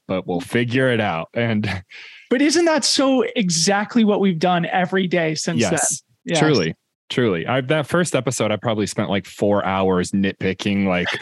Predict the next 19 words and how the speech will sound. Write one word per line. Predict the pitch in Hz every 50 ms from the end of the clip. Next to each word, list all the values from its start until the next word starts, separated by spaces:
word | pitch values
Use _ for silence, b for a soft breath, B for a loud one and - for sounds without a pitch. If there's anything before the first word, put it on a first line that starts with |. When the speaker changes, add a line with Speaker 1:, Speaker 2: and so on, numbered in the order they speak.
| - -
Speaker 2:
<laughs> | - - - 113 -
Speaker 1:
just, | 170 110 95 - 156
like, | 147 139 131 123
going | 151 143 143 147 147 139
through | - 135 117 120 123 123 127 123
and | 117 110 107 101 104 - -
making | 113 110 107 92 85 113 107
sure | 101 - 101 101 98
I | 98 98
could, | 92 - - 101 95 -
it | - 101 -
could | 110 98 -
sound | - 101 95 95 95
like | 92 87 -
the | - 90
best | 87 92 85 - - - - - -
it | - 90 -
possibly | - 95 87 87 - - 85 85 85
could. | - 95 87 87 85 82